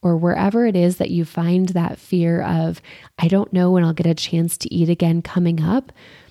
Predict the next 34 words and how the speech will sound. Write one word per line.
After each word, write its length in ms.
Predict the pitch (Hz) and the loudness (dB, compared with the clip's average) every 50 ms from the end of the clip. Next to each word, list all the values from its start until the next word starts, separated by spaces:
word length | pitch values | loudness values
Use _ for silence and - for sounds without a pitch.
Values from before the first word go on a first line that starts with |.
| _ _ _ _ | _ _ _ _
And 120 | 208 208 185 | 0 0 0
so 160 | - - 196 | 0 0 2
when 100 | 190 196 | 2 2
you 80 | 190 190 | 0 -2
have 400 | - - - - 254 330 381 - | -4 -4 -4 -2 -2 -2 -2 -2
that 280 | - 226 190 - - - | -2 -2 -2 -2 -4 -4
thought 280 | - 180 170 185 - - | -2 -2 0 0 -2 -2
come 180 | - 185 180 | -2 0 0
up, 200 | 165 170 190 - | 0 0 -2 -2
you 80 | 214 196 | -4 -4
can 160 | - 214 208 | -2 -2 0
remind 340 | 208 202 196 190 180 185 185 | 0 2 2 2 0 2 0
yourself, 520 | 185 180 - - 175 170 175 190 - - - - - - - - - _ _ | 0 -2 -2 -2 -4 -4 -4 -6 -8 -12 -20 -20 -20 -20 -20 -20 -20 _ _
"No, 140 | 277 311 311 | 0 0 2
no, 140 | 302 359 349 | 2 2 0
no, 420 | 214 175 180 175 170 180 190 202 - _ - _ | 0 0 0 -2 -2 -4 -4 -6 -10 _ -16 _
you're 160 | - 220 220 | -2 0 0
not 220 | 214 196 170 170 - | 2 0 0 0 -2
gonna 220 | - 240 269 262 | 0 0 0 -2
starve 340 | - - 185 170 160 160 - | -2 -2 -2 -2 -2 -2 -4
to 120 | - 180 | -4 -4
death. 380 | 156 175 165 170 175 180 - - _ - - - - _ _ | -2 0 0 0 0 -2 -4 -8 _ -20 -20 -20 -20 _ _
I 80 | 185 180 | -2 0
could 160 | - 214 214 - - | 0 -2 -2 -2 -2
always 420 | 175 175 180 208 208 214 202 - - | -2 0 2 2 0 0 -2 -4 -4
eat 360 | - 185 175 175 - - - | -2 0 0 0 0 -2 -2
that 220 | - 165 175 - | -4 -4 -4 -2
backup 360 | - 170 165 - - 190 175 | -2 -2 -2 0 -2 -4 -4
snack 400 | - - - 175 165 160 160 - | -4 -6 -4 -2 -2 -2 -4 -4
that 100 | - 175 165 | -2 -2 0
I 40 | 160 | 0
have 160 | 160 156 - | 0 -2 -4
stashed 420 | - - 156 - 151 - - - | -6 -6 -4 -4 -4 -6 -6 -6
away." 420 | 175 165 170 165 - - 175 196 | -6 -4 -4 -4 -4 -6 -8 -10